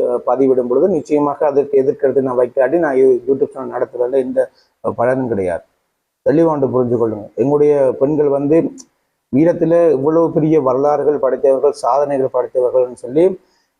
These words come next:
அ, உலக வரலாறுல எடுத்து கேளுங்க, உங்களுக்கு தெரியாதவர்கள்ட்ட கேளுங்க, எங்களுடைய பெண்களுடைய வீரம் எவ்வளவு இது க-, இருக்குன்னு சொல்லி.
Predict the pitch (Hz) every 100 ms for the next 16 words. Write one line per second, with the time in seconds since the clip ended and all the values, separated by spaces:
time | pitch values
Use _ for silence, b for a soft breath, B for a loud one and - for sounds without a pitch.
0 | - 104 110 113 143 151 143 139 151 151
1 | 143 127 135 147 135 156 175 143 98 117
2 | 131 117 139 156 147 135 131 123 131 135
3 | 110 113 117 113 131 143 139 131 135 127
4 | 117 127 139 135 127 117 131 127 117 107
5 | 117 - 104 110 120 113 110 _ _